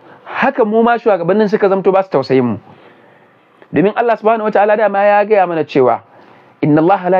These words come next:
yughayyiru ma bi qaumin hatta yughayyiru ma bi anfusihim." Allah baya canza wa al'umma daga cikin halin da suka faɗa na tsanani,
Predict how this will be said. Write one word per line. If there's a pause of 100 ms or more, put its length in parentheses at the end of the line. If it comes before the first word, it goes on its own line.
yughayyiru
ma
bi
qaumin
hatta
yughayyiru
ma
bi
anfusihim." (680)
Allah
baya
canza
wa
al'umma (480)
daga
cikin
halin
da
suka
faɗa
na
tsanani,